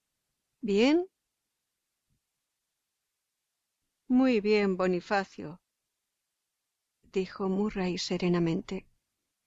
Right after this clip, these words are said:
dejando que la hormiga se posara en el sobre y depositándola con suavidad en el piso de piedra.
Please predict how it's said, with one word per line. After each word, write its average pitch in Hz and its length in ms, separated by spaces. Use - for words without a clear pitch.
dejando 190 640
que 175 100
la 165 120
hormiga 180 520
se 165 200
posara 180 580
en 165 80
el 170 180
sobre 170 540
y 208 160
depositándola 208 880
con 165 220
suavidad 175 640
en 180 220
el 170 160
piso 175 380
de 165 140
piedra. 170 480